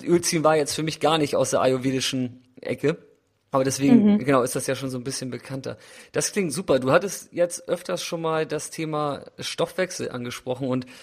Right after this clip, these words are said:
Speaker 1: da hatte ich neulich auch mal ein Gespräch mit jemandem, wo ich auch wieder v-, völlig, völlig, äh, alles über den Kopf, äh, über den,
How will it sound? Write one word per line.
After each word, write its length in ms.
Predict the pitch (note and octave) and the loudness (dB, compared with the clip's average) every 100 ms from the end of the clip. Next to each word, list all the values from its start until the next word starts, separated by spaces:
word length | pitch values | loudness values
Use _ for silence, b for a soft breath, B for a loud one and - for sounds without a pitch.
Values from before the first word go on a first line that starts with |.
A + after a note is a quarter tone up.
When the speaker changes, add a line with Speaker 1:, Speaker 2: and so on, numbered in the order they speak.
| B B | B B
Speaker 1:
da 100 | A#2+ | -2
hatte 140 | C#3+ | 0
ich 80 | C3+ | 0
neulich 260 | C#3+ D3 C3+ | 0 2 0
auch 120 | D3 | 0
mal 100 | E3 | -2
ein 60 | D3 | -4
Gespräch 420 | C#3+ - D#3 D#3 | -6 -6 -6 -4
mit 140 | D3+ | -6
jemandem, 320 | C#3+ D3+ D3+ | -4 -2 -2
wo 100 | C#3 | -2
ich 160 | C#3+ - | -4 -2
auch 220 | B2 C3+ | -2 -2
wieder 240 | D3 C#3 C3+ | -2 0 0
v-, 140 | - - | -4 -10
völlig, 460 | - D#3+ D#3 - B B B B B | -4 0 0 -4 B B B B B
völlig, 360 | - E3 D3+ | -2 2 2
äh, 300 | E3 C3+ C3 - | 0 -4 -2 0
alles 220 | E3+ F3 | 2 2
über 120 | F3 | 2
den 60 | D#3 | 0
Kopf, 320 | - G3+ - - | -2 -4 -6 -6
äh, 60 | |
über 280 | D3+ D3+ D#3 | -4 2 2
den, 260 | D3+ D3 | 2 -2